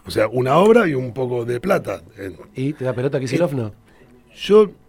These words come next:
Speaker 1: la, la, la verdad que a donde voy, lo digo porque creo que esto es importante, nobleza obliga, Martín Insaurralde viene de ser intendente, eh, viene con una experiencia y con la sensibilidad de mirar a otro intendente a los ojos y entenderse.
Speaker 2: Ujú.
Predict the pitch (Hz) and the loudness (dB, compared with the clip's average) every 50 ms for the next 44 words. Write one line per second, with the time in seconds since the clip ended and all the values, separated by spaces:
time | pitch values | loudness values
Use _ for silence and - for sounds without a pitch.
0 | _ - - 117 127 123 120 120 123 123 127 127 123 127 127 131 143 165 165 131 | _ -18 -10 -6 -4 -4 -4 -2 -2 -4 -4 -4 -2 0 0 2 2 0 -2 0
1 | 139 131 127 120 113 117 120 123 135 151 156 160 160 143 127 120 117 120 139 156 | 0 0 0 0 0 0 2 2 4 4 4 4 2 0 -2 -2 -2 0 2 2
2 | 160 147 123 113 107 107 123 123 110 113 123 - - 98 95 104 98 95 104 104 | 2 2 2 0 0 0 0 -2 0 -2 -4 -4 -4 -8 -6 -6 -6 -4 -6 -4
3 | 107 143 143 131 113 113 107 95 92 92 90 92 98 101 101 101 101 101 101 101 | -2 -2 -2 -2 -4 -8 -10 -10 -10 -14 -12 -10 -10 -10 -8 -6 -6 -4 -4 -4
4 | 101 107 117 117 - - 110 107 113 131 143 143 139 131 131 123 - _ _ _ | -4 -4 -4 -6 -6 -4 -6 -4 -4 -4 -4 -2 -2 -2 -4 -6 -10 _ _ _
5 | _ _ _ _ _ _ _ _ _ _ _ _ - 101 101 98 92 139 143 131 | _ _ _ _ _ _ _ _ _ _ _ _ -12 -10 -10 -8 -6 -4 -6 -4
6 | 95 113 110 120 139 147 139 123 110 117 117 113 110 98 - - 120 113 110 107 | -4 -4 -4 -4 -4 -4 -4 -2 -2 -2 -2 -4 -4 -8 -8 -8 -8 -8 -8 -6
7 | 110 110 127 147 160 160 165 143 156 160 160 - _ _ _ _ _ _ _ - | -8 -6 -6 -4 -4 -4 -4 -4 -6 -10 -10 -12 _ _ _ _ _ _ _ -20
8 | - - _ _ _ - 117 107 104 101 98 95 95 92 95 - _ _ 107 107 | -20 -20 _ _ _ -10 -8 -8 -6 -6 -8 -10 -10 -12 -16 -20 _ _ -20 -16
9 | 104 110 123 131 131 131 123 110 107 107 113 113 110 - - 107 107 120 127 127 | -12 -8 -6 -6 -4 -4 -4 -6 -6 -6 -6 -8 -8 -10 -10 -8 -6 -6 -6 -6
10 | - 117 104 104 101 101 92 - - 104 92 - - 104 98 101 107 117 117 117 | -6 -8 -8 -8 -6 -8 -8 -8 -8 -10 -10 -8 -8 -8 -6 -6 -4 -4 -4 -4
11 | 113 107 101 104 104 113 113 113 107 101 - 107 104 92 - 110 110 120 117 117 | -4 -4 -4 -4 -4 -4 -4 -4 -6 -6 -6 -8 -8 -6 -8 -8 -6 -6 -6 -6
12 | 107 110 107 101 101 95 - - 113 - - 110 104 104 101 98 92 101 101 113 | -4 -4 -4 -4 -4 -6 -8 -8 -10 -8 -8 -8 -8 -8 -8 -10 -12 -12 -10 -8
13 | 131 143 143 123 123 123 151 127 139 139 147 | -6 -6 -6 -6 -6 -6 -6 -6 -8 -8 -10